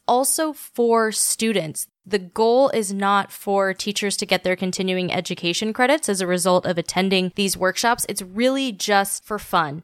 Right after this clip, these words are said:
And that's different because most conferences, and definitely conferences that I've attended, I've attended them because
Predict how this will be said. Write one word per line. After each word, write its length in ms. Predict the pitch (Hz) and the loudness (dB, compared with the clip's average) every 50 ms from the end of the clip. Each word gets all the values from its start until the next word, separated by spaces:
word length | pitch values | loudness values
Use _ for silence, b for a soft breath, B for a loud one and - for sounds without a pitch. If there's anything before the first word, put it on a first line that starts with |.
| _ - | _ -2
And 260 | 202 202 208 202 202 | 0 0 0 0 2
that's 640 | 208 202 208 214 214 214 - - - - - - - - | 4 6 6 6 6 4 0 -4 -6 -6 -6 -6 -6 -2
different 480 | - 320 370 - - 254 196 170 - 180 | 0 0 0 2 2 2 2 2 2 0
because 400 | 202 202 - 220 208 202 185 196 | -2 0 2 4 2 2 2 0
most 500 | 214 214 226 233 247 262 277 - - - | 0 2 4 4 4 4 2 0 -2 0
conferences, 760 | - 240 240 262 294 - 285 247 214 - 202 196 190 185 | 2 4 4 4 2 0 -2 -2 -2 -2 -2 -2 -2 -2
and 80 | 208 208 | -2 0
definitely 460 | 214 220 233 - 262 247 190 202 208 | 0 0 0 -2 -4 -4 -2 -2 -2
conferences 580 | 196 - - 202 202 202 202 196 - 196 190 - | -2 -2 -2 -2 0 -2 -2 -4 -4 -4 -4 -2
that 140 | 190 - - | -2 0 2
I've 200 | 185 190 185 175 | 2 2 0 -2
attended, 420 | 180 - 240 262 269 247 233 - | -2 0 0 2 2 2 0 2
I've 140 | 165 185 175 | 0 0 0
attended 420 | 175 - - 311 403 427 370 240 190 | 0 0 2 2 4 4 4 2 2
them 200 | 190 180 190 180 | 2 2 0 -2
because 440 | 190 185 - 202 196 190 190 185 | -4 -6 -2 0 0 0 0 0